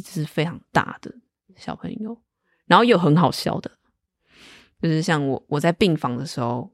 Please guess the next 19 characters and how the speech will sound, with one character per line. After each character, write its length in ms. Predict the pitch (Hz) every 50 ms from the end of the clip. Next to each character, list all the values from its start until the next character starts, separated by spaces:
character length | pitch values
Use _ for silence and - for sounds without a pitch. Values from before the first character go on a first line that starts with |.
| -
因 60 | - 220
为 60 | 233
我 160 | 202 165 139
除 160 | 135 - -
了 80 | 160 160
治 160 | - - 202
疗 160 | 165 131 139
室 240 | 160 - - 156 123
以 100 | - -
外， 180 | - 127 113 78
我 120 | - -
还 120 | 143 170 143
有 100 | 131 131
在 160 | - 147 -
病 180 | - - 156 147
房 220 | - - - 165
实 180 | - - - 117
习 240 | - - - 110 -
过， 300 | - - - - -